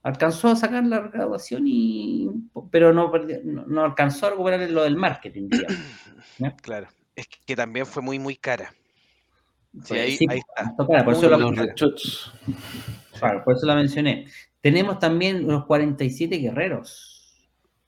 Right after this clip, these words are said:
Speaker 2: Ya.
Speaker 1: Esta, ¿sí?
Speaker 2: La de Keanu Reeves.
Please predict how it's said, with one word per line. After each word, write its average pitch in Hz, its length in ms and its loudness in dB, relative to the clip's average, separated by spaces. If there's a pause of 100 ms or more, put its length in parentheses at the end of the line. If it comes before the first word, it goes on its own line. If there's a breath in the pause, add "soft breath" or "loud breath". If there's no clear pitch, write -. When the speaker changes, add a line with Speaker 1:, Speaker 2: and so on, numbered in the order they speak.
(540)
Speaker 2:
Ya. 107 80 -20
Speaker 1:
Esta, 113 380 -2 (1080 soft breath)
¿sí? 135 180 0
Speaker 2:
La 117 160 0
de 110 1120 -6 (580 soft breath)
Keanu 131 260 -2
Reeves. 196 280 -4